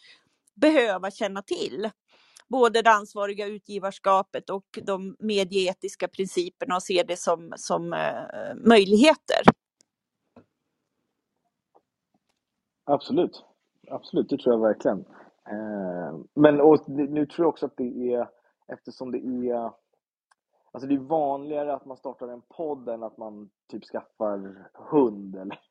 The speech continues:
Speaker 2: jag menar väl, den liknelsen kanske haltar lite, men, men det är i alla fall väldigt vanligt att ha,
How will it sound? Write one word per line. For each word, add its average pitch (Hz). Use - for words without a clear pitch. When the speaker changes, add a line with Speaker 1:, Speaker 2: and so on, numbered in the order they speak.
Speaker 2:
jag 113
menar 110
väl, 107
den 110
liknelsen 110
kanske 107
haltar 104
lite, 104
men, 110
men 156
det 151
är 160
i 160
alla 160
fall 147
väldigt 139
vanligt 165
att 151
ha, 127